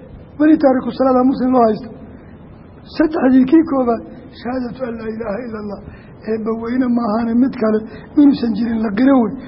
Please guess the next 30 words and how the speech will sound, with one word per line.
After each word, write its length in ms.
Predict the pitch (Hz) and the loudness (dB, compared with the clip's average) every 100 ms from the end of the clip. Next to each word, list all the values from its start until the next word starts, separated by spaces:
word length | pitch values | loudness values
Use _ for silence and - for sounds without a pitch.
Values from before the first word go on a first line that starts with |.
| - | -16
Kii 240 | - - 359 | -2 4 6
labaadna 460 | 302 262 269 247 233 - - | 6 4 2 0 -4 -10 -18
waa 140 | - 226 | -16 -14
salaatul 420 | - 233 226 262 | -10 -10 -10 -10
maktuuba. 400 | 240 - 285 247 - - - - - - | -10 -10 -10 -10 -14 -20 -20 -20 -20 -20
Salaada 440 | - - 254 240 | -12 -6 -4 -4
faradkaa 500 | 240 247 277 240 247 269 | -4 -2 -2 -2 -2 -2
wey. 160 | 202 - - - - - - - - - | -4 -8 -18 -20 -20 -20 -20 -20 -20 -4
Kii 220 | - 339 | 4 4
saddexaad 480 | 277 277 254 214 220 - - | 4 0 2 0 -2 -12 -18
waa 160 | - 196 | -12 -6
sawmu 300 | 254 254 247 | -2 0 0
Ramadaan. 520 | 214 220 233 240 220 - - - | 0 0 0 0 0 -6 -18 -12
Ramadaan 480 | - 214 240 262 262 | -2 0 4 4 2
soomidooda 640 | - 247 285 320 269 254 247 | 0 2 4 4 4 2 0
wey. 140 | 214 - - | -4 -10 -16
Saddexdaas 640 | - - 269 269 233 254 - - - - | -14 -6 -2 -2 0 -2 -4 -14 -18 -18
ayaa 280 | - 240 233 | -4 -2 0
Islaamka 420 | 240 - 262 233 233 | -2 0 0 2 0
lagu 220 | 240 277 | 2 2
dhiso. 300 | 247 220 240 - - - | 2 0 -2 -4 -12 -8
Mid 200 | - 302 | 2 4
ka 120 | 320 269 | 4 0
mid 160 | 247 | 0
a 60 | 254 | 0
qofka 280 | 226 220 240 | -2 -4 -4
ka 120 | 262 | -4
taga 240 | - 240 226 - - | -4 -4 -6 -12 -8
intuu 320 | - 269 302 330 | 0 4 4 4
gaaloobo 460 | 311 262 247 226 | 4 4 4 2